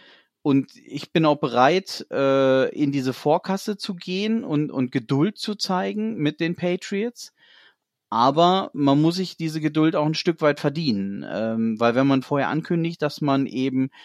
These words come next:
auch Geld ausgeben will und dann eben kein Geld ausgibt, ähm, dann sind es bisher nur,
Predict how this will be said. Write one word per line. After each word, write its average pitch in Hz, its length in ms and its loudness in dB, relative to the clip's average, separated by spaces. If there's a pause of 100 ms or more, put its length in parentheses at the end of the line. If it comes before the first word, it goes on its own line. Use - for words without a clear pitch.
(120)
auch 120 260 2
Geld 139 380 6
ausgeben 180 720 -2
will 202 460 2
und 135 240 -4
dann 127 120 -2
eben 131 220 -2
kein 131 300 -2
Geld 120 240 0
ausgibt, 165 720 -4 (520)
ähm, 139 640 2 (500)
dann 147 300 6
sind 160 320 0
es - 280 -4 (120)
bisher 143 640 2
nur, 156 920 0